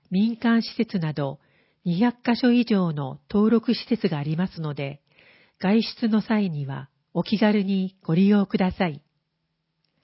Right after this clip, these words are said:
十四ページ、写真。二枚あります。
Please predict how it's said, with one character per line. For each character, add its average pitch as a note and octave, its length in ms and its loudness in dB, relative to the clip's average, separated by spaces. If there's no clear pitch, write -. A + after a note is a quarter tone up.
十 A#3+ 180 2
四 B3+ 240 2
ペ A#3+ 300 4
ー F3+ 60 -2
ジ、 C#3+ 340 -10
写 D#3 260 -6
真。 D#3+ 520 -6
二 A3 160 2
枚 A#3 300 0
あ D#3+ 60 -4
り D3 140 -8
ま C#3+ 160 -6
す。 - 60 -18